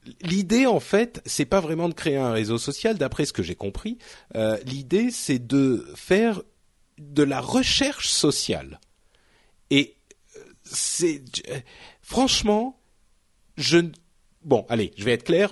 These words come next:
je comprends pas. C'est la première fois depuis très longtemps où j'ai, je vois un produit technologique ou sur Internet de, que je ne comprends pas. Je, je sais pas bien, euh, ce que ça fait, ce que ça propose, quel avantage ça a. C'est pas vraiment un réseau social.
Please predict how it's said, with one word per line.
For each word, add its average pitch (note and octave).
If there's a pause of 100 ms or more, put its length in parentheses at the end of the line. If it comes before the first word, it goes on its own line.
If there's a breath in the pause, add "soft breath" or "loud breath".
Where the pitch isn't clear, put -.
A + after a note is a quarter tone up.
je A#2
comprends D#3+
pas. - (180 soft breath)
C'est -
la A2+
première C#4+
fois A#2+ (220 soft breath)
depuis B2
très -
longtemps E3 (400 loud breath)
où D3
j'ai, C3+
je B2
vois C3
un A#2+
produit G#3 (220)
technologique B2
ou B2
sur A2+
Internet A#2+ (840 soft breath)
de, F#3
que E3+
je D#3
ne E3+
comprends E3+
pas. G#2+ (200 soft breath)
Je, B2
je C#3
sais F3+
pas A3+
bien, F3 (600 soft breath)
euh, -
ce -
que F3+
ça F3
fait, C#3+
ce -
que C#3+
ça C3+
propose, D3+
quel D3
avantage C3+
ça D#3
a. D#3+
C'est -
pas F3+
vraiment A#3+
un G#3+
réseau E3+
social. E3